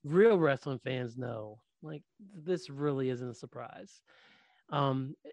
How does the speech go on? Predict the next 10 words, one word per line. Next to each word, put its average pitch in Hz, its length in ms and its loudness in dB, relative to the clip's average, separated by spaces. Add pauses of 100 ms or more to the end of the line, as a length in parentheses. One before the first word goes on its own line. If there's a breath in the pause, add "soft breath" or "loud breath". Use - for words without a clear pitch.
(540)
I 147 80 -2
mean, 151 240 4
yeah, 160 300 4
have 160 120 2
we 151 100 4
been 143 260 -2
champion, 143 880 -4 (720)
championing 139 680 -4
a, 131 260 -2
uh, 120 240 -4